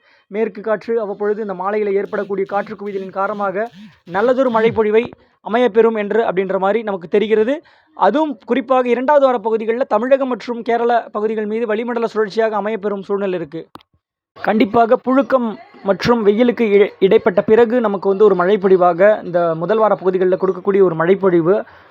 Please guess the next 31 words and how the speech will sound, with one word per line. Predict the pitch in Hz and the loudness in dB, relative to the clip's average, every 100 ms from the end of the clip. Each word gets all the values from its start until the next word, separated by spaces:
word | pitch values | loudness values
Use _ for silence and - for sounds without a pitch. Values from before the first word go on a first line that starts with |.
| - | 0
அடுத்தடுத்த | 196 240 240 226 220 185 | 2 4 2 2 2 0
நாட்கள்ல | 156 175 208 180 175 | 0 -4 0 2 2
கண்டிப்பாக | 185 180 196 196 | 0 0 0 0
தீவிரமாக | 196 226 247 233 208 190 180 180 | -2 -2 0 2 2 2 2 0
அப்படின்ற | 170 165 | 0 -4
மாதிரி | 175 185 | -4 -2
தெரியக்கூடிய | 175 180 185 185 185 | 0 2 4 4 4
ஒரு | 170 151 | 4 2
சூழ்நிலையாக | 185 175 170 170 | 0 2 2 4
இருக்கு. | 165 151 208 214 - | 4 2 2 0 0
தற்போதைய | 170 196 185 180 | 0 2 4 4
அமைப்பின்படி | 175 170 175 156 165 220 - - - | 2 0 0 0 0 -2 -6 -20 -6
இந்த | 190 220 247 214 | 2 6 6 6
வளிமண்டல | 208 233 233 214 196 | 2 2 2 2 4
சுழற்சியின் | 196 185 202 | 2 2 0
காரணமாக | 180 180 180 175 170 175 | 2 0 2 0 0 0
நமக்கு | 208 185 156 | 0 -2 -4
வந்து | 170 170 214 214 _ - - | -6 0 0 -2 _ -18 0
ஒரு | 185 185 | 4 6
வடமேற்கிலிருந்து | 170 233 262 208 240 226 226 | 4 2 0 0 0 0 0
வரக்கூடிய | 214 - 220 202 196 | 0 -2 -6 -2 -4
காற்று | 190 185 - 180 | -2 -4 -4 -6
புழுக்க-, | 202 214 214 190 - | -4 -6 -2 -2 -2
அந்த | 180 | -6
புழுக்கத்தை | 180 220 220 208 196 | -6 -6 -4 -4 -2
ஏற்படுத்தி | 202 185 208 196 247 - | -2 -2 -6 -6 -10 -14
மாலை | 175 185 226 | -8 -4 -2
இரவுக்கு | 220 196 180 180 | 0 -2 -2 -6
பின்பாக | 190 196 190 190 214 | -6 0 0 0 -2
நல்ல | 196 202 214 | -2 -2 -2
கனமழையாக | 180 208 214 196 180 175 180 151 | -2 -2 0 2 2 2 0 -2